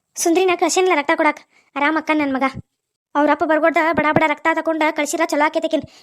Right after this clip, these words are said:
ಇಲ್ಲ ಅಂತಂದ್ರ ಮತ್ ಅದ್ಕಟ ಒದ್ರಾಕ್ ಸ್ಟಾರ್ಟ್ ಮಾಡ್ತಾನ ಅವ್ರಪ್ಪ. ಕುಂದ್ರುದ್ ನೋಡಿದ್ ಎಷ್ಟ್ ಚಂದ ಐತಿ, ಮೆತ್ ಮೆತ್ತಗ. ಮಲ್ಕೊಂಡ್ ತಡಿ ಇಲ್ಲೇ ಒಂದ್ ಸ್ವಲ್ಪ ಹೊತ್ತು.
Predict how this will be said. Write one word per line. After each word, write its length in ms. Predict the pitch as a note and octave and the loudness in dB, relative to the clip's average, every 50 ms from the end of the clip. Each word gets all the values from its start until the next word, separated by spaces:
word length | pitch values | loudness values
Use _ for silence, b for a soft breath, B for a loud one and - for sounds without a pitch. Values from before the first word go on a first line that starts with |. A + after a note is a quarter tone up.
| b | b
ಇಲ್ಲ 120 | C#4+ C#4+ D4 D4 | 0 2 2 2
ಅಂತಂದ್ರ 360 | D4 D4+ D4 D#4 E4 D#4+ F4 F4 E4+ B B B | 0 2 0 2 2 2 2 0 -2 B B B
ಮತ್ 180 | C#4 D4+ E4 - | 0 0 0 2
ಅದ್ಕಟ 320 | D4 C#4+ D4+ - F4 E4+ D4+ D4+ D#4+ | 0 0 0 0 0 2 2 2 2
ಒದ್ರಾಕ್ 200 | D4+ D4 D4+ D#4 | 2 2 0 0
ಸ್ಟಾರ್ಟ್ 200 | - D#4+ D4 C#4 | 0 0 -2 0
ಮಾಡ್ತಾನ 240 | D#4 D4 C#4 D4 C#4+ | -2 -4 -4 -2 -2
ಅವ್ರಪ್ಪ. 240 | C#4 C4 B3 C4 - C#4 - _ _ _ _ _ _ _ _ _ _ _ _ _ _ _ _ _ - | -2 -2 -2 -4 -6 -12 -20 _ _ _ _ _ _ _ _ _ _ _ _ _ _ _ _ _ 0
ಕುಂದ್ರುದ್ 260 | F4 E4 F4 A4+ A4+ B4 | 2 2 4 4 4 4
ನೋಡಿದ್ 200 | A#4+ A#4 A4 G4 | 4 4 2 2
ಎಷ್ಟ್ 120 | E4+ - - | 0 0 -2
ಚಂದ 240 | E4+ E4 G4 G#4 A4 G#4 | -2 0 0 0 0 0
ಐತಿ, 140 | G4+ D#4+ - b b b - | -2 -4 -8 b b b -4
ಮೆತ್ 200 | D#4 D#4 D#4 E4+ | -4 -2 0 2
ಮೆತ್ತಗ. 480 | F4+ F#4 G4 G4 G4+ G4+ - A4 - F4 C4 - _ _ - | 2 4 4 2 2 2 0 0 0 0 -4 -6 _ _ -4
ಮಲ್ಕೊಂಡ್ 320 | C#4+ D4 C#4 E4+ G4 G4+ | -2 -2 0 0 -2 0
ತಡಿ 140 | F4 D#4+ D#4+ | 0 0 0
ಇಲ್ಲೇ 160 | D#4+ C#4 D#4 | 0 0 0
ಒಂದ್ 100 | E4+ E4+ | 0 0
ಸ್ವಲ್ಪ 200 | D#4 E4 D4 C#4+ | 0 -2 -2 -2
ಹೊತ್ತು. 200 | C#4+ C#4+ C#4 - | -4 -6 -8 -10